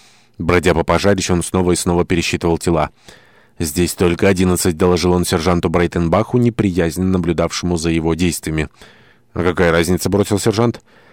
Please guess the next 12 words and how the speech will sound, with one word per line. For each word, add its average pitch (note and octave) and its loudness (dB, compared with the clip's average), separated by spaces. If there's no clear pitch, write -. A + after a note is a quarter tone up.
«По-моему, D2+ -4
существенно», - -2
ответил E2 0
Элс. D#2+ 0
«Должно F2 0
быть - -4
тринадцать». - -2
Он F#2 -2
посчитал F#2 -2
что-то F2 -4
в F2 0
уме. F2 0